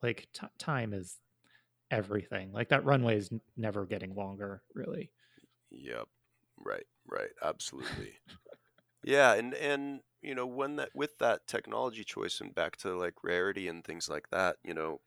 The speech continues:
Speaker 2: like, there's also, um, you know, supply and demand mechanics, right? Where, like,
Speaker 1: Mm-hmm.
Speaker 2: like, web developers are cheaper than C sharp developers 'cause
Speaker 1: Mm-hmm.
Speaker 2: they're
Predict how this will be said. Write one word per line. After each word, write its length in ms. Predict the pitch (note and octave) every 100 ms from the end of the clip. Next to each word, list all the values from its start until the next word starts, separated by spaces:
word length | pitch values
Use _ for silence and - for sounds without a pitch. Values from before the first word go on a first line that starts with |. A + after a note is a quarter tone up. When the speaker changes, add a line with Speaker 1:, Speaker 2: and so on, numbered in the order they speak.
| -
Speaker 2:
like, 360 | E3 D2 - - _ _ _
there's 280 | C3 G#2 F#2+
also, 720 | A2+ A#2+ - G#2 G2 F#2+ F#2+ - _ F#2
um, 580 | F#2 F#2 F#2 F#2 F#2 - _ - -
you 120 | F#2
know, 100 | F2
supply 400 | - - F#2+ F#2
and 80 | E2
demand 340 | E2+ F2 F#2
mechanics, 560 | D#2+ - C2+ A#1+ - -
right? 240 | D2 D#2 - -
Where, 160 | D2+
like, 220 | C2+ B1+
Speaker 1:
Mm-hmm. 280 | A2 G#2+ F#2+ F#2+ _ _ -
Speaker 2:
like, 200 | D#2 -
web 220 | E2+ -
developers 640 | D2+ D2+ E2 - G#1+ G2
are 80 | G#2
cheaper 400 | - - - D2+
than 380 | A#1 B1+ B1+ - _
C 220 | - - B1+
sharp 320 | - A1+ -
developers 600 | - A1 A1+ - - -
'cause 240 | G#2+ F#2+
Speaker 1:
Mm-hmm. 60 | -
Speaker 2:
they're 200 | G1+ G1+